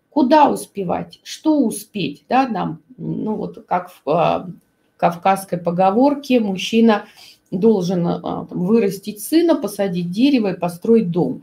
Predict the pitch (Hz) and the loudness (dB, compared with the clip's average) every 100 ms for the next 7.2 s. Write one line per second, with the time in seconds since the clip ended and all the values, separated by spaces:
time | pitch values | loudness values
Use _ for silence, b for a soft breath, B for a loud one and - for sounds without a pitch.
0 | b b - 175 - 233 240 247 233 285 | b b -10 -10 -6 -4 0 0 2 2
1 | 294 - 262 240 240 262 311 294 277 277 | 2 2 2 4 6 6 6 6 6 4
2 | 226 - - 262 254 220 208 220 220 - | -2 -4 2 2 2 -2 -2 -2 -2 2
3 | 320 262 247 277 185 - 262 269 b b | 4 6 4 2 -2 0 0 0 b b
4 | b _ 196 214 220 208 196 175 175 180 | b _ -4 0 0 0 0 0 -2 -4
5 | - - 156 - 294 339 349 277 262 254 | -8 -20 -14 -4 2 4 4 2 2 0
6 | 254 254 247 226 190 - 156 156 165 277 | 0 0 -2 -2 -6 -2 -4 -2 4 4
7 | 320 | 4